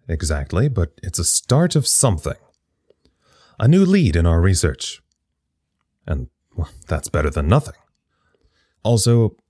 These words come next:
apologies for the informality of our live reporting format, Overwatch Command. We have no protocol for how to do this. We're figuring it out as we go. I don't think I have anything else to report tonight.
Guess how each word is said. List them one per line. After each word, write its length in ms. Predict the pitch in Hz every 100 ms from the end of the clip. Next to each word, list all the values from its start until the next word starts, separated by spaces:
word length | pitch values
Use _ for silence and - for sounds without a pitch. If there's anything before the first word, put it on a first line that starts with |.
| _ _ -
apologies 720 | 113 - - 185 151 120 -
for 120 | 117
the 100 | 104
informality 680 | 135 143 131 127 95 85 90
of 140 | 90
our 160 | 82 80
live 320 | 87 107 113
reporting 400 | 107 - 101 95
format, 500 | 92 92 69 69 71 - -
Overwatch 380 | 90 82 78 -
Command. 320 | 90 78 78
We 180 | 90 92
have 440 | 101 107 98 95 _ _ _ _ _ -
no 180 | 139 143
protocol 640 | 131 107 87 80 - -
for 360 | _ - 85 78
how 140 | 85
to 80 | 90
do 140 | 92 82
this. 400 | - - - - _ _ _ _ _ _ _
We're 120 | 95
figuring 400 | - 113 110 107
it 80 | 107
out 200 | 90 87
as 140 | 87
we 80 | 98
go. 140 | 92 - - _ _ _ _ _ _ _ _ _ _ _ _ _ _ _ -
I 60 |
don't 160 | 127 156
think 160 | 175 160
I 100 | 151
have 160 | 123
anything 320 | 131 139 135
else 160 | 139 135
to 100 | -
report 440 | 85 73 - 151 -
tonight. 540 | 78 64 80 113 -